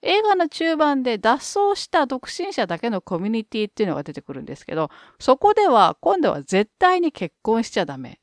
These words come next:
っていうか、恋人もダメ。もう死ぬまで一人。伴侶作るとか裏切り行為。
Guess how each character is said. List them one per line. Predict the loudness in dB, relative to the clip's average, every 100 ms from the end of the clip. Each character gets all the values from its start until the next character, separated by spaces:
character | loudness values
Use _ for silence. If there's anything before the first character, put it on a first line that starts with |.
| _
っ |
て | -4
い |
う | 0
か、 | 0 -2 _ _
恋 | -2 4 4
人 | 4 2 0
も | 0
ダ | -2
メ。 | -4 -6 -10 _
も | -6
う | -2
死 | 4
ぬ | 6
ま | 6 4
で | 0
一 | -4 -6
人。 | -6 -14 _ _
伴 | 4
侶 | 6 2
作 | 2 0
る | 0
と | -2
か |
裏 | -6 0 2
切 | 2
り | -2
行 | 2 2
為。 | 2